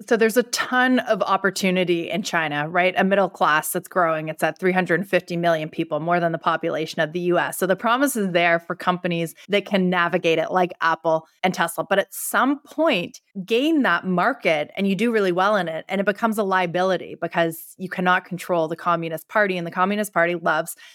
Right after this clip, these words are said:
their own homegrown players to ultimately win. So if you get too big, there's always the risk that they smack you down. What you're referring to is our Tech Check Weekly piece. Again, it's another deep dive into all the risks surrounding Apple in China and how we got here.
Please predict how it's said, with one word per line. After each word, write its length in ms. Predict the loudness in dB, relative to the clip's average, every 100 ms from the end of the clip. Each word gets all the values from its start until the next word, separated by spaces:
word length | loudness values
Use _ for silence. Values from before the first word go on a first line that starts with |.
| _
their 180 | 0 0 2
own 380 | 2 2 0 -2
homegrown 560 | -2 2 2 2 2 0 -2
players 420 | 2 4 2 -2 -14 _
to 220 | -6 -4 0
ultimately 520 | 0 2 -2 2 0
win. 300 | 2 0 0
So 80 | -2
if 120 | -2
you 60 | 0
get 200 | 0 -2 -10
too 320 | -2 0 2
big, 380 | 4 4 0 -6 _
there's 160 | 0 2
always 260 | 2 0
the 100 | 0
risk 260 | 0 -2 -4
that 160 | -4
they 300 | -2 -4 -6 -10
smack 400 | -4 -2 -2 -8
you 120 | -6
down. 320 | -4 -4 -6 -2
What 160 | 0
you're 120 | 2
referring 300 | 0 0 0
to 160 | 2 2
is 140 | 2
our 200 | 4 2
Tech 260 | 2 -2 0
Check 160 | -2 0
Weekly 320 | -2 0 -2
piece. 240 | -2 -4
Again, 220 | -2 -2
it's 140 | -2 -4
another 260 | 0 0 0
deep 280 | -4 -2
dive 220 | 0 0 -2
into 340 | -2 -2 -2 -4 -2
all 200 | 0 2
the 120 | 2
risks 320 | 0 0 -4
surrounding 760 | -4 -2 0 0 2 2 0 -4 _ _
Apple 280 | -2 0 2
in 120 | 0
China 340 | -2 -2 0 -2 0
and 260 | 2 2
how 480 | -2 -4 0 2 2
we 200 | 0 -2
got 320 | -2 -2 -2
here. 340 | -6 -8 -8